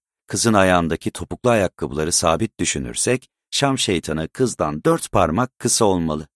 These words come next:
Halil yanındakine bir şeyler anlatıyor. Yok,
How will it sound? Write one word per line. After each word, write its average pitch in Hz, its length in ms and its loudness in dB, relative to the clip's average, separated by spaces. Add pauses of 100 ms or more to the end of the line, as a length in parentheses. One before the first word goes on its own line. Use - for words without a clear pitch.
(480)
Halil 98 340 -2 (200)
yanındakine 107 600 0
bir 131 40 0
şeyler 107 360 4
anlatıyor. 87 560 -2 (480)
Yok, - 180 -6